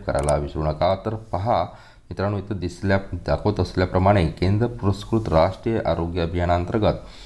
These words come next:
राष्ट्रीय ग्रामीण आरोग्य कार्यक्रमाकरता सर्वसाधारण योजनेअंतर्गत सन दोन हजार तेवीस चोवीसच्या राज्य शासनाच्या अर्थसंकल्पीय तरतुदींतून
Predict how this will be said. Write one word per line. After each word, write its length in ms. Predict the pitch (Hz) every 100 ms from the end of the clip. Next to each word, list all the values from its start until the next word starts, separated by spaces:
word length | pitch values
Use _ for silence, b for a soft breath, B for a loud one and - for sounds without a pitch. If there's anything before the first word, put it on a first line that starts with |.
| B B -
राष्ट्रीय 540 | 85 104 107 - 135
ग्रामीण 340 | 113 92 101 107
आरोग्य 440 | 92 92 90 101
कार्यक्रमाकरता 880 | 98 85 85 87 92 90 104 - 69
सर्वसाधारण 600 | - 85 92 95 92 98
योजनेअंतर्गत 720 | 101 95 98 101 104 107 76
सन 280 | 73 - 80
दोन 120 | 78
हजार 200 | 78 80 80 82
तेवीस 340 | 76 80 -
चोवीसच्या 540 | 73 76 - 76 78
राज्य 280 | 76 78 92
शासनाच्या 640 | 98 92 - 92 - 90 87 - B B B B
अर्थसंकल्पीय 840 | - 110 139 - 117 117 110 110 113
तरतुदींतून 1120 | 110 104 98 101 98 104 104 92 - 92 85